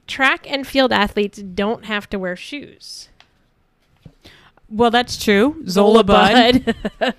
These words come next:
Speaker 1: <laughs>
Speaker 2: Zola Budd, eighty-four. Yep.
Speaker 1: So while shoes are almost always worn by athletes competing in track and field events, they're not required,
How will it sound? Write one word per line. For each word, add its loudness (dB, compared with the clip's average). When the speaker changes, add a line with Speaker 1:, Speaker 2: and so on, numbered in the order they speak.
Speaker 1:
<laughs> -20
Speaker 2:
Zola 2
Budd, 0
eighty-four. -4
Yep. -2
Speaker 1:
So 2
while 2
shoes -2
are 2
almost -2
always 2
worn 0
by 2
athletes -2
competing -8
in -8
track -12
and -20
field -2
events, -4
they're -4
not 0
required, -2